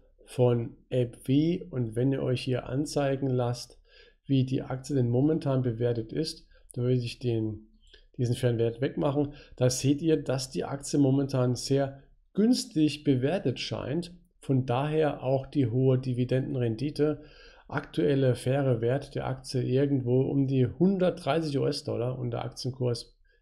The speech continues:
lediglich in Anführungszeichen bei sechsundachtzig U-S-Dollar. Dann die Frage natürlich, handelt es hier um Schnäppchen? Ich denke, wir sollten die Aktie mal bald analysieren. Wir haben nämlich einige Fragen bekommen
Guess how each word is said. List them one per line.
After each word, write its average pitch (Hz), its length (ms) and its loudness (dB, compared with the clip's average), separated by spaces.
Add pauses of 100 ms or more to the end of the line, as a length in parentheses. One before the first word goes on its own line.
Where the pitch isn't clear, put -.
(100)
lediglich 131 640 0
in 123 60 -6
Anführungszeichen 120 880 -4 (520)
bei 120 260 0 (260)
sechsundachtzig 170 880 -4
U-S-Dollar. 131 500 0
Dann 127 220 0
die 127 80 2
Frage 123 320 -2
natürlich, 131 500 0 (220)
handelt 131 260 2
es 127 120 0
hier 131 140 2
um 120 100 0
Schnäppchen? 143 640 0 (400)
Ich 156 260 0
denke, 143 560 8 (220)
wir 156 180 12
sollten 131 380 6
die 117 100 0
Aktie 113 600 -2 (320)
mal 113 280 4
bald 117 460 0
analysieren. 139 800 4
Wir 110 80 0
haben 127 160 -2
nämlich 127 240 2
einige 117 380 0
Fragen 127 460 0
bekommen 151 600 0